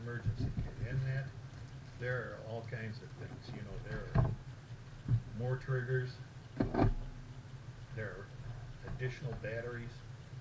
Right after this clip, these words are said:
there are, uh, card readers, more cleaning cloths, I guess, more cleaning fluid.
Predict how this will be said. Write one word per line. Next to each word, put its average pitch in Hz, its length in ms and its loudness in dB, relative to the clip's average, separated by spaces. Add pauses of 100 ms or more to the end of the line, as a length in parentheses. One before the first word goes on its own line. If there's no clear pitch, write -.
(460)
there 104 200 -2
are, 92 300 -6 (260)
uh, - 460 -10
card 123 280 4
readers, 123 440 2 (360)
more - 1600 6 (100)
cleaning 131 400 4
cloths, 135 340 0
I 123 120 12
guess, - 200 8 (2250)
more 120 140 4 (100)
cleaning 127 420 6
fluid. 143 320 2